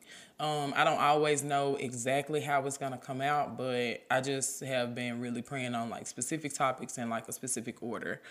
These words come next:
Um, and, like, last week's episode was about making friends with God. And while that might not seem to have anything to do with delusion, um, <laughs> or my personal definition or experience with delusion,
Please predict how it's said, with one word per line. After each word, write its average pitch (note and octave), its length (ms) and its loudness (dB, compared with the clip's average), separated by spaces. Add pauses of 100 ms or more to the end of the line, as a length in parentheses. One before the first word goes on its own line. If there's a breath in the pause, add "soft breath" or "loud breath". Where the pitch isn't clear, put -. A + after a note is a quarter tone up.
(320 loud breath)
Um, C3+ 280 0
and, B2 80 0
like, G#2+ 160 0
last E3+ 380 2
week's E3+ 440 -4
episode C#3+ 520 0
was C3+ 160 -2
about B2+ 220 0
making C#3 340 -2
friends C#3 360 -4
with C#3+ 140 -6
God. B2+ 500 4 (500 loud breath)
And C3+ 680 0
while C3+ 340 8
that D3 240 2
might C#3+ 240 4
not C#3 240 2
seem D3+ 600 -4 (220)
to D3 100 -2
have C3+ 260 -2
anything D3 320 -6
to C3 80 -4
do C#3 160 -2
with C3 160 -4
delusion, B2+ 760 -2 (420 soft breath)
um, B2+ 720 0 (260)
<laughs> D#3 400 6
or D3+ 140 6
my D#3 280 10
personal D3 440 2
definition C#3+ 560 -2
or B2 140 -2
experience D3 460 -4
with C#3 140 -4
delusion, B2 480 -6